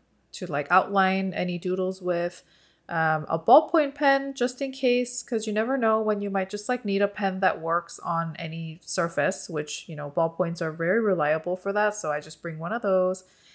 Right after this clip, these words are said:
and maybe, like, a couple gel pens for actually writing if there's time. Um, and I also bring a couple of, like,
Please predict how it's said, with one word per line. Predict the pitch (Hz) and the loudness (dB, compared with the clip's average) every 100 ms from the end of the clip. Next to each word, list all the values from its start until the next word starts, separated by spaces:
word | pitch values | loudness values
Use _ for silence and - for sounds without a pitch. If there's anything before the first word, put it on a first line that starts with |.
| _ | _
and | - 175 175 | 0 0 2
maybe, | 185 202 | 2 4
like, | 233 240 | 4 4
a | 202 | 2
couple | - 208 190 | 0 2 2
gel | 185 156 | 2 -2
pens | - 233 330 - | -2 -6 -6 -8
for | - 185 175 175 | -2 2 4 4
actually | 175 185 - 185 | 2 -2 -4 -4
writing | 180 160 151 175 | -4 -4 -4 -4
if | 170 165 | -6 -6
there's | 151 151 | -8 -8
time. | - 151 190 339 _ _ | -12 -10 -10 -12 _ _
Um, | 175 170 165 160 160 151 - _ _ _ _ | -4 -2 -2 -4 -6 -10 -14 _ _ _ _
and | 190 180 170 170 170 | -2 0 0 0 2
I | 175 | 4
also | 202 262 311 | 6 4 0
bring | 302 233 220 214 208 | 2 2 2 0 0
a | 190 | -2
couple | - 294 392 302 | -2 0 4 6
of, | 220 | 4
like, | 202 160 - | 2 0 0